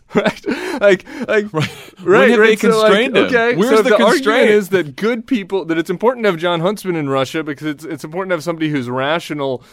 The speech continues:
Speaker 1: a-, and, and, you know, who's, who's smart and who's making reasonable arguments in this role, then, then wouldn't the ambassador to Russia be able to <laughs> then convince the president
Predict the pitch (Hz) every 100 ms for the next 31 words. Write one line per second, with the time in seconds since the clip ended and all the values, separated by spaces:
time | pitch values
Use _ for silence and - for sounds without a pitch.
0 | _ - 143 143 139 135 131 139 143 131
1 | 131 139 151 131 127 120 135 123 - -
2 | 127 131 - - 160 180 170 139 127 139
3 | 131 127 131 170 160 147 135 139 165 170
4 | 151 131 - _ _ _ _ _ _ -
5 | 143 139 131 127 143 190 175 147 - -
6 | - 147 156 151 135 135 156 139 120 -
7 | 135 160 214 226 202 - _ _ 151 156
8 | 156 147 165 170 180 160 143 151 151 226
9 | 156 151 156 151 156 135 160 170 - 180
10 | 175 190 185 160 143 147 156 185 208